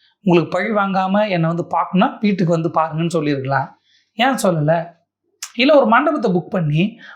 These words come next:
அவங்கள வர வச்சு வாழ்த்துக்கள் நீங்க சொல்லியிருக்கலாம். எதுக்கு அங்க போனீங்க? அங்க போனது அசம்பாவிதம் நடந்துருமே. ஆனா அசம்பாவிதம் இங்க ஒண்ணுமே நடக்கலையே. இவர் உங்களுக்கு தெரிஞ்ச ஒரு ப்ரொடியூசர், சினிமாக்காரன்னு ஒரு ஃபங்க்ஷனுக்கு போறீங்க.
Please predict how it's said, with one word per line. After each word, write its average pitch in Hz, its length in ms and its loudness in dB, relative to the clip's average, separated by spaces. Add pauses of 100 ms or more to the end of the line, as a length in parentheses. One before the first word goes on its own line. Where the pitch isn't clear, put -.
(120)
அவங்கள 240 300 4
வர 240 200 0
வச்சு 262 260 0
வாழ்த்துக்கள் 214 380 0
நீங்க 220 220 0
சொல்லியிருக்கலாம். 147 680 0 (220)
எதுக்கு 330 300 2
அங்க 269 320 0
போனீங்க? 185 260 2 (600)
அங்க 254 200 4
போனது 311 300 4
அசம்பாவிதம் 285 520 2
நடந்துருமே. 196 520 0
ஆனா 214 300 0
அசம்பாவிதம் 196 580 2 (300)
இங்க 320 260 6
ஒண்ணுமே 330 320 2
நடக்கலையே. 190 540 2 (100)
இவர் 294 320 4
உங்களுக்கு 233 420 4
தெரிஞ்ச 220 160 -2
ஒரு 202 260 0
ப்ரொடியூசர், 202 560 2
சினிமாக்காரன்னு 226 580 2
ஒரு 240 180 4
ஃபங்க்ஷனுக்கு 175 440 0
போறீங்க. 135 280 -2